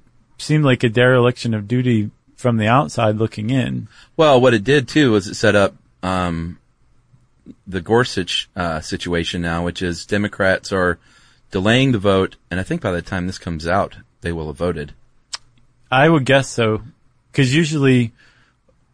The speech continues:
Speaker 1: I, I think McConnell said by April second he'd be confirmed, was his estimate.
Speaker 2: Yeah, well, they delayed it one more week a couple of days ago.
Speaker 1: Oh, okay.
Speaker 2: But, um, regardless, it's, it's, you know, imminent if it hasn't just happened.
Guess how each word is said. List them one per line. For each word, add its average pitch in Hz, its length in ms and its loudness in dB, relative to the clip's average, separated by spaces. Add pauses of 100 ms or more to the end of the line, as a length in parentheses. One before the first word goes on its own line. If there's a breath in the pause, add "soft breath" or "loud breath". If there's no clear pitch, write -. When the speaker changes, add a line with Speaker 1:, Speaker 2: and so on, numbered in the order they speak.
(120)
Speaker 1:
I, 143 140 2
I 151 100 0
think 190 340 0
McConnell 143 580 2
said 120 300 0 (400)
by 120 160 4
April 131 320 -2
second 120 460 -6
he'd 110 160 -2
be 110 100 -2
confirmed, 110 800 -6 (160)
was 113 200 -8
his 113 200 -2
estimate. 113 480 -8 (180)
Speaker 2:
Yeah, 107 280 4
well, 107 220 2
they 104 120 2
delayed 110 260 2
it 98 80 -2
one 101 140 0
more 95 180 0
week 90 320 -4
a - 40 -20
couple 90 240 -10
of 82 60 -6
days 85 220 -4
ago. 78 400 -8
Speaker 1:
Oh, 117 200 0
okay. 117 260 -8 (100)
Speaker 2:
But, 101 180 4
um, 90 380 -2 (300)
regardless, 113 560 2
it's, - 180 -12
it's, - 340 -6
you 98 120 -2
know, 82 320 -6
imminent 101 400 0
if 87 120 -6
it 85 100 -2
hasn't 95 320 -2
just 95 260 -2
happened. 85 440 -4